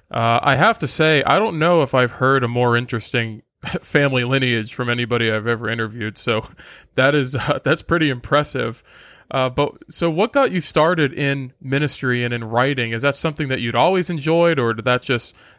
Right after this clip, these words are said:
uh, is that a call that came at some point later in your life?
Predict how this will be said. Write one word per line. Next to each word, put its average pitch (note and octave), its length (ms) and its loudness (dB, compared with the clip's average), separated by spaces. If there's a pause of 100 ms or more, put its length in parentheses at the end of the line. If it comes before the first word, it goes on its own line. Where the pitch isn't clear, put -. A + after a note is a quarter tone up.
uh, A#2 220 -2
is B2 140 -2
that C#3 120 2
a A#2 40 0
call B2+ 380 2
that A#2+ 180 -2
came C3 200 -4
at G#2 120 -8
some C3 160 -2
point A2+ 200 -4
later C#3+ 200 2
in D3+ 60 -4
your D3+ 120 0
life? D3+ 420 -2